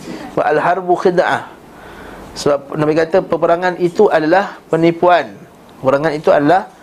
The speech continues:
penipuan. Maksudnya ialah peperangan itu kita buat strategi untuk menipu musuh.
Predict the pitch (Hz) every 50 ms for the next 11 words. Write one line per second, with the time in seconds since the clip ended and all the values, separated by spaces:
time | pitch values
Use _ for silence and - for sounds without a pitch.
0 | - - - - - - - - - - - 147 151 143 151 - 160 135 120 113
1 | 113 - - - - - 117 117 - - - - 185 175 165 170 160 147 147 156
2 | 156 160 170 170 170 175 175 - 196 190 180 - - 175 180 175 170 170 170 156
3 | 160 - 165 165 170 170 170 175 165 160 165 - - 156 156 151 156 - 170 156
4 | 151 147 - 165